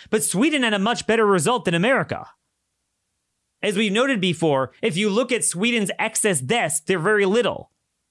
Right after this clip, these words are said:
Sweden has an even more liberal way of coding deaths than we do. That's really what it's a function of. But on the other hand, they don't test as much as we do. So the case fatality rate,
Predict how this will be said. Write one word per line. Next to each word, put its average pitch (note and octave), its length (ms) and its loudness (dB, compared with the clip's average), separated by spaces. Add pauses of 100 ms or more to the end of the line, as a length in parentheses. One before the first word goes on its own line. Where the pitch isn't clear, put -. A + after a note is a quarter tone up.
(760)
Sweden A#3+ 360 0
has G#3 180 0
an G3 80 0
even F#3+ 180 0
more G#3+ 300 4
liberal F3+ 400 0
way E3 140 0
of C#3+ 100 -4
coding D#3 300 0
deaths C#3+ 180 -2
than D#3 160 0
we G#3 140 2
do. B2+ 160 -2 (260)
That's A3 260 -4
really A3 200 4
what G3 100 2
it's E3 120 -2
a D#3+ 40 2
function F#3+ 420 -4
of. - 200 -18 (1900)
But F3+ 80 -2
on G#3 120 0
the G3 60 0
other A3+ 160 2
hand, G3 220 2
they G3 40 2
don't E3+ 200 -2
test - 300 -2
as D3+ 100 0
much D3 220 -2
as C3 100 -2
we C3 140 0
do. A#2+ 280 0 (220)
So - 160 0
the D#3+ 100 -2
case G#3+ 460 -2
fatality F3+ 640 -2
rate, F3+ 400 -2